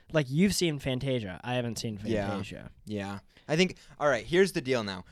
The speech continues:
Speaker 2: We're going to skip movies that we both haven't seen.
Speaker 1: We just took out all the movies we haven't seen so we don't bore you with that. So now it is time to get into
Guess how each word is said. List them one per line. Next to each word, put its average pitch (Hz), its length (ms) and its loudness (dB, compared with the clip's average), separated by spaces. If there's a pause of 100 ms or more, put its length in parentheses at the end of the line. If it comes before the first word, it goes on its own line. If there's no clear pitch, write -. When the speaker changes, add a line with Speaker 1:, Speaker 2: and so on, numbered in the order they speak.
(160)
Speaker 2:
We're 139 120 -6
going 165 260 0
to 156 100 -4
skip 208 300 0
movies 170 300 2
that 131 100 2
we 120 60 0
both 139 260 -2
haven't 127 320 -2
seen. 107 340 -4 (580)
Speaker 1:
We 208 220 2
just 202 300 2
took 180 180 2
out 151 180 4
all 147 100 4
the 160 80 0
movies 151 260 0
we 135 100 -6
haven't 135 360 -4
seen 127 300 -6
so 135 140 -6
we 131 60 0
don't 127 280 -2
bore 127 240 0
you 151 180 2
with 139 160 -2
that. 113 420 -8 (760)
So - 160 -8
now 156 380 2
it 185 120 2
is 208 160 4
time 139 480 2
to - 80 -12
get 135 320 -6
into 135 640 -6